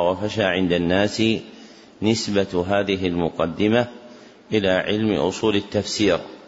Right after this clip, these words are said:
ومن الناس من يسمي تلك القواعد الكلية بقواعد التفسير، ويريد بها معنى آخر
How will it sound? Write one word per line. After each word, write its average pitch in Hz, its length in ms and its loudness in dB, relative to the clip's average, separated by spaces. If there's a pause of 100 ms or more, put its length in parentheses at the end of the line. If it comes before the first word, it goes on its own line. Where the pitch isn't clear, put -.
(760)
ومن 110 260 2
الناس 104 460 2
من 101 200 2
يسمي 92 580 2
تلك 98 320 -2
القواعد 92 600 0
الكلية 104 720 0 (680)
بقواعد 101 760 0
التفسير، 98 760 0 (840)
ويريد 101 460 2
بها 95 600 2
معنى 95 680 0
آخر 92 600 0